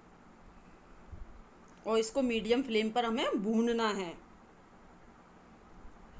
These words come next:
हमारा ओट्स यहाँ पर अब भुनकर तैयार हो चुका है, रेडी हो चुका है। और तो अब हम इसको एक प्लेट में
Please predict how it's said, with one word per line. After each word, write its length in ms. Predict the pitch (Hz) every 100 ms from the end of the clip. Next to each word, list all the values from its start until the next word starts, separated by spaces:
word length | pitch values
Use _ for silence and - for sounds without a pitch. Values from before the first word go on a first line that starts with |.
| - - - -
हमारा 440 | 220 233 302 359
ओट्स 380 | 254 294 285 -
यहाँ 200 | 247 226
पर 120 | 262 254
अब 180 | 254 - - - - - - -
भुनकर 380 | 214 220 226 254
तैयार 460 | 226 208 220 254
हो 140 | 262 240
चुका 260 | - 240
है, 220 | 233 240 233
रेडी 300 | 202 208 277
हो 140 | 254
चुका 280 | 233 226 233
है। 300 | 233 226 220 - - - - - -
और 280 | 202 226 233
तो 140 | 240 254
अब 340 | - - 240
हम 220 | 254 240 247
इसको 420 | 220 - 269 302
एक 220 | 233 -
प्लेट 280 | 214 214 220
में 140 | 311